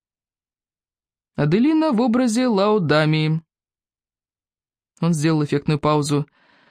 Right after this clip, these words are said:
"Верь, непростой это воск, как покажется с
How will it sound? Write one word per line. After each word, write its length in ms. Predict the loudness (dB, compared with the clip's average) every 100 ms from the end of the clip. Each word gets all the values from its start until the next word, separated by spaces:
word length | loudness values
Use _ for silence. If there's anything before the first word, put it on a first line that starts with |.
| _ _
"Верь, 420 | -4 0 0 0 -4 -12 -20 _ _ _ _
непростой 920 | -2 0 0 -2 -2 -2 0 2 2
это 360 | 0 -2 -2 0
воск, 480 | 0 -2 -6 -14
как 260 | -6 -6 -4
покажется 720 | -6 -2 -2 0 -2 -4 -4
с 160 | -6